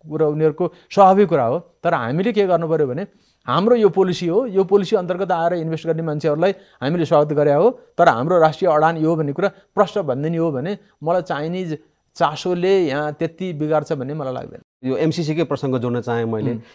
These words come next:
Speaker 2: यहाँले त सरकारलाई लिखितै सुझाव दिनुभयो, होइन? एमसिसी नेपालको हितमा छ भनेर यहाँले त्यतिखेर भन्दाखेरि बबन्डरै मचेको अवस्था पनि थियो। कतिपय राजनीतिक दलका नेताहरूले त तपाईँले दिनुभएको त्यो प्रतिवेदनलाई आधार बनाएर आफ्नो धारणा परिवर्तन गरेको भनेर सार्वजनिक अभिव्यक्ति दिनुभयो।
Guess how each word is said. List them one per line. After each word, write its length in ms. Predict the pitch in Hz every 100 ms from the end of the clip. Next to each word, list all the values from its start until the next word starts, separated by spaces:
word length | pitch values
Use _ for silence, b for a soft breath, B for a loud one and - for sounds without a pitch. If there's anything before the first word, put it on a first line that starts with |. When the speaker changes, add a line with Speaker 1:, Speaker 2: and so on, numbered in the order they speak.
| B
Speaker 2:
यहाँले 200 | 139 156
त 40 |
सरकारलाई 460 | 160 151 143 147 139
लिखितै 340 | 127 - 170
सुझाव 280 | - 135 135
दिनुभयो, 360 | 120 120 110 113
होइन? 240 | 107 127 - b b
एमसिसी 340 | 165 170 170 160
नेपालको 360 | 156 151 147
हितमा 260 | 117 120 139
छ 140 | -
भनेर 300 | 143 123 123
यहाँले 340 | 120 123 123 120
त्यतिखेर 340 | 143 131 139
भन्दाखेरि 440 | 104 113 117 151 147
बबन्डरै 480 | 127 139 139 143
मचेको 380 | 139 127 127 117
अवस्था 280 | 117 110 113
पनि 180 | 107 107
थियो। 220 | 107 104 b b -
कतिपय 340 | 139 139 147
राजनीतिक 580 | 131 131 139 151 131 120 120
दलका 380 | 117 131 131
नेताहरूले 500 | 131 127 135 123 120
त 180 | 127 202 b b -
तपाईँले 280 | 156 156
दिनुभएको 460 | 135 139 123 127 156
त्यो 120 | 139
प्रतिवेदनलाई 580 | 123 147 151 147 147 147
आधार 300 | 113 123 151
बनाएर 300 | 139 139 139
आफ्नो 320 | 170 - 127 143
धारणा 360 | 107 120 147
परिवर्तन 460 | 143 151 147 151 139
गरेको 280 | 127 131 135
भनेर 200 | 110 131
सार्वजनिक 360 | 135 127 131
अभिव्यक्ति 540 | 123 127 120 117 113 107
दिनुभयो। 600 | 104 127 135 117 117